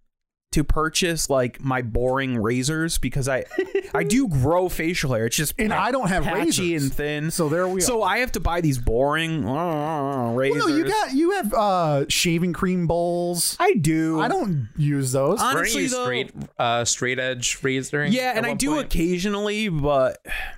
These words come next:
Speaker 1: it comes down to the
Speaker 3: I
Speaker 1: point
Speaker 3: just
Speaker 1: where
Speaker 3: call
Speaker 1: the
Speaker 3: that straight edge razoring.
Speaker 1: Yeah.
Speaker 3: I don't think that's right.
Speaker 1: Straight razor.
Speaker 3: Straight razor.
Speaker 1: Uh, I, it's not worth the, uh,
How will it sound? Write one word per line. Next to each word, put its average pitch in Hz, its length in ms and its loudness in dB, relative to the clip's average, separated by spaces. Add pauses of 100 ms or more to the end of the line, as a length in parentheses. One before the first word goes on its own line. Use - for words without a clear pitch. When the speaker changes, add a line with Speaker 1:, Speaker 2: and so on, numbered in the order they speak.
(260)
Speaker 1:
it 156 120 -2
comes 262 220 2
down 247 100 -2
to 214 60 0
the 180 60 0
Speaker 3:
I 165 100 0
Speaker 1:
point 196 60 2
Speaker 3:
just 170 80 -2
Speaker 1:
where 175 80 2
Speaker 3:
call 139 40 0
Speaker 1:
the 127 60 0
Speaker 3:
that 107 80 -2
straight 101 280 -2
edge 92 200 -2
razoring. 92 340 -2
Speaker 1:
Yeah. 127 220 0
Speaker 3:
I - 20 -2
don't 107 140 -4
think 104 120 -4
that's 95 220 -6
right. 90 140 -2
Speaker 1:
Straight 117 320 0
razor. 147 400 -2
Speaker 3:
Straight 127 260 -2
razor. 92 240 -2
Speaker 1:
Uh, 165 380 0
I, 190 260 -6
it's 220 240 0
not 202 320 0
worth 160 380 0
the, 131 240 2
uh, 117 180 2